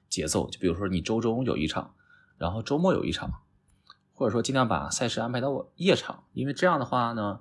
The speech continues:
你还能确保我那个电视转播这块儿还能有一块儿相应的收入，或者说至少能吸引一些关注吧。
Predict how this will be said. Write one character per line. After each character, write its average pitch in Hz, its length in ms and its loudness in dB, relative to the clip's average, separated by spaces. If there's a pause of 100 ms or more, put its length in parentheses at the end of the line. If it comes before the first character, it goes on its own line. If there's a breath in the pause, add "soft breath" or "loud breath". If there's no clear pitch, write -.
(500 loud breath)
你 98 120 -2
还 107 140 4
能 123 100 0
确 135 220 -2
保 92 220 4
我 - 160 -6
那 98 100 -2
个 95 80 -2
电 131 160 -2
视 151 80 -6
转 85 180 2
播 95 200 4
这 175 80 2
块 - 160 -8
儿 - 100 -18
还 - 160 -10
能 82 160 -2
有 85 160 -4
一 - 60 -10
块 - 180 -8
儿 78 260 -8 (380 soft breath)
相 82 220 -2
应 - 20 0
的 85 60 0
收 87 160 -2
入， 82 100 2
或 87 140 -2
者 85 40 -2
说 90 80 -2
至 90 140 -2
少 98 160 0
能 85 100 0
吸 - 280 0
引 95 60 0
一 - 20 -2
些 104 280 -2 (440)
关 - 180 2
注 170 160 -2
吧。 - 200 -10